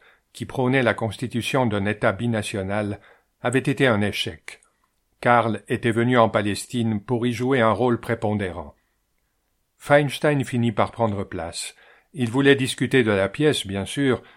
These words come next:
de sa charge politique sujette à controverse,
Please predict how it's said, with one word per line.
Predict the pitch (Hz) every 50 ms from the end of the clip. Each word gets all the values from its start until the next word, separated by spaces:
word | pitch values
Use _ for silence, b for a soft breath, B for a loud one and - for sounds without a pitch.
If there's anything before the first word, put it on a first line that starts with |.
| B B B -
de | 98 95
sa | - - 113
charge | 101 - - 131 110 104 98 - -
politique | - 113 104 104 110 107 - - 143 135 - - -
sujette | - - - 117 98 117 120 - -
à | 104
controverse, | - 110 107 98 - 113 107 - 131 135 - - - -